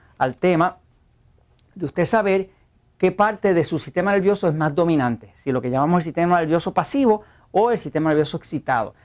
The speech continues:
que es lo que los médicos llamarían sistema nervioso parasimpático o simpático. Yo trato siempre de hablar en lenguaje de pueblo, porque yo me comunico con la masa, con el pueblo, ¿no?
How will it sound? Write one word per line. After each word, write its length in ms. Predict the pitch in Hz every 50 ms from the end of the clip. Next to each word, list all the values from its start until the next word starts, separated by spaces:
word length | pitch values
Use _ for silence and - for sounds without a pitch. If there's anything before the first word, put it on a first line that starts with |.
| _ _
que 100 | _ -
es 60 | 208 233
lo 100 | 240 220
que 80 | 202
los 120 | 170 147 135
médicos 360 | 151 170 180 190 185 208 180
llamarían 480 | 196 202 202 202 202 190 180 175 180
sistema 320 | 170 - 131 - 147 151 160
nervioso 400 | 160 151 160 170 160 180 143 -
parasimpático 840 | - 160 180 180 175 196 208 190 - 190 165 - 185 185 233 214 - _ _ _ _ _
o 160 | - 156 127
simpático. 640 | 117 - 139 139 139 - 214 208 - - 117 113 101 - _ _ _ _ _
Yo 180 | 127 143 160 160
trato 260 | - 180 185 190 190
siempre 440 | - 196 196 190 185 165 170 170 156
de 560 | 147 156 151 151 151 151 151 151 151 151 147
hablar 440 | - 160 143 180 202 185 185 202 - _ _ _ _ _
en 160 | - 143 139 135
lenguaje 380 | 135 135 131 147 151 160 180
de 100 | 185 190
pueblo, 400 | 185 220 214 180 180 233 311 - - _ _ _ _
porque 280 | - 147 135 - 135
yo 120 | 127 139 147
me 100 | 170 156
comunico 460 | 175 180 175 170 160 143 - 262 -
con 120 | 156 117
la 100 | 113 120
masa, 300 | 147 151 135 - - -
con 120 | - 123 123
el 100 | 120 -
pueblo, 320 | - 180 147 110 98 113
¿no? 160 | 160 214 233